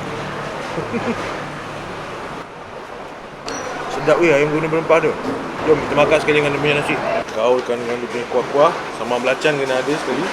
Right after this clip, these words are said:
Ini lah dia punya sambal belacan. Bismillahirrahmanirrahim. Marvelous.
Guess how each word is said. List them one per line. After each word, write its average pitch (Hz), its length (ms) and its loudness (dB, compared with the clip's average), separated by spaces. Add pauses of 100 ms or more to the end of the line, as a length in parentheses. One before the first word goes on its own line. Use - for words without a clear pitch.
(420)
Ini 135 320 2
lah 139 80 4
dia 120 100 0
punya 123 140 0
sambal 127 240 0
belacan. 127 320 2 (2000)
Bismillahirrahmanirrahim. 117 1000 -2 (4000)
Marvelous. 127 400 4